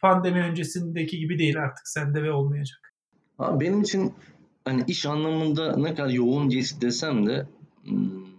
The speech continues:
Speaker 2: kendimle barışık bir dönem oldu. Yani çok özel olduğu için özel ben de cevaplamak istiyorum samimiyetin istinaden. Yani insanın kendine gerçekten kaliteli zaman ayırabildiği, kendini dinleyebildiği,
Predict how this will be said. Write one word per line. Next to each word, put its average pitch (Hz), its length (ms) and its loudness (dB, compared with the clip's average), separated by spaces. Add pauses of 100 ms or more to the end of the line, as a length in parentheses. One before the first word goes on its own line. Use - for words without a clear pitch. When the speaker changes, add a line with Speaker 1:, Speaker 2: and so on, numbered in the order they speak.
(440)
Speaker 2:
kendimle 147 420 0
barışık 127 340 -2
bir 101 80 -2
dönem 98 280 0 (240)
oldu. 101 440 -2 (120)
Yani 98 340 -2 (480)
çok 135 220 -2
özel 120 340 0 (460)
olduğu 107 300 2
için 110 220 0
özel 110 500 0 (300)
ben 101 220 2
de 95 40 2
cevaplamak 101 480 0
istiyorum 95 420 -2 (180)
samimiyetin 101 480 0
istinaden. 95 560 -2 (640)
Yani 139 400 0
insanın 147 540 2 (580)
kendine 127 800 2
gerçekten 117 580 -2
kaliteli 110 440 0
zaman 107 280 2
ayırabildiği, 87 760 -2
kendini 107 420 4
dinleyebildiği, 98 800 0